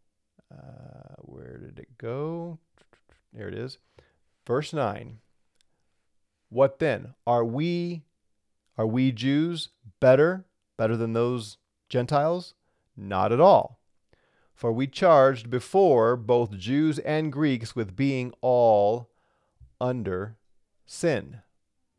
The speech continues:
I can't remember if I pointed this out then,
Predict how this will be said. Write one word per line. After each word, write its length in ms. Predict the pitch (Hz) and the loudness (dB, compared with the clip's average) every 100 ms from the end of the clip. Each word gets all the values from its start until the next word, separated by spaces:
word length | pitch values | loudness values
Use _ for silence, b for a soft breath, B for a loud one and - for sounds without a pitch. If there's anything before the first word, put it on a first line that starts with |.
| _ _ _ _ _ _ _ _ _ _ _ _ _ _ _ _ _ | _ _ _ _ _ _ _ _ _ _ _ _ _ _ _ _ _
I 140 | 104 120 | -4 -2
can't 180 | - 127 | -2 -2
remember 180 | 127 | 0
if 100 | 135 | 2
I 60 | 113 | 0
pointed 300 | 87 135 117 | -2 -2 0
this 160 | 107 123 | 0 2
out 240 | 104 90 | 2 2
then, 420 | 143 113 98 117 | 0 0 -4 -10